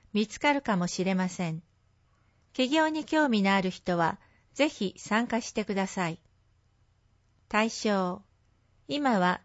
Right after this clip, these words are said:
就業していないママや、起業初心者の女性など、起業経験の有無は問いません。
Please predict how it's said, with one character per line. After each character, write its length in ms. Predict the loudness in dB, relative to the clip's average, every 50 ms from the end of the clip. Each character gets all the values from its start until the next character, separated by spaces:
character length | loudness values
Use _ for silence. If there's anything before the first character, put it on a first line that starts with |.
| _ _ _ -14
就 280 | -4 0 2 2 2 2
業 240 | 2 4 4 2
し 120 | 2 0 -2
て 200 | 0 0 0 2
い 40 | 2
な 160 | 2 2 2
い 100 | 2 2
マ 160 | 2 2 2
マ 140 | 2 0 0
や、 240 | 0 0 -2 -4 -8 _ _ _ _ _ _ _ -4
起 160 | -2 0 2
業 220 | 4 4 4 4
初 180 | 2 0 -2 -2
心 240 | 0 -2 -2 -2 -2
者 200 | 0 0 0 0
の 120 | 0 0
女 140 | 0 0 0
性 280 | 0 0 0 0 2
な 160 | 2 0 0 0
ど、 200 | -2 -4 -6 -10 _ _ _ _ _ _ _ _ _ _ _ _ _
起 180 | -2 0 0 4
業 200 | 4 4 4 2
経 240 | 2 0 0 0 0
験 240 | 0 0 2 2
の 100 | 2 2
有 60 | 2 2
無 160 | 2 2 2
は 140 | 2 0 -2
問 220 | -2 -2 0 0
い 40 | 2
ま 140 | 0 0 -2
せ 220 | -4 -4 -4 -4
ん。 100 | -4